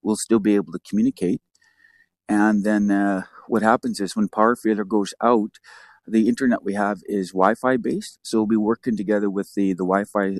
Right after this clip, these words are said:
uh, internet service providers to ensure that if, uh, the grid goes down, communications are still maintained. And communications is so critical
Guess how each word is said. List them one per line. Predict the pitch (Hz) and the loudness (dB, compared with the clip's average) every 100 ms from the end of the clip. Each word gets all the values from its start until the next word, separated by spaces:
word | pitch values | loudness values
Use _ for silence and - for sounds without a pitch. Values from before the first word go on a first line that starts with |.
| - | -6
uh, | 92 92 | -4 -4
internet | 92 104 - | -6 -6 -6
service | - 113 131 | -2 -2 -2
providers | - 92 90 85 104 - | -6 -2 -2 -2 -6 -4
to | 104 | -2
ensure | 101 - 120 117 | -2 -2 -4 -2
that | 110 98 90 - _ _ _ _ | 0 -2 -4 -10 _ _ _ _
if, | - 120 - _ _ | 2 2 2 _ _
uh, | 104 | -4
the | 90 | 0
grid | 92 - 117 95 | -2 2 0 2
goes | 113 104 - | 0 0 -4
down, | 104 98 95 - - _ | -4 -2 -4 -8 -20 _
communications | - 113 110 - 104 - 101 | 2 2 2 0 -2 -2 -6
are | 95 | -6
still | - 104 | -4 -2
maintained. | 101 98 - 101 92 85 _ | 2 0 -2 -4 -4 -6 _
And | 101 95 | -6 -6
communications | - 120 123 - 113 107 - 98 | -4 0 0 0 -6 -4 -6 -6
is | - - - | -8 -8 -4
so | 117 107 | 0 0
critical | - - 104 - 90 | 0 -4 -4 -2 -6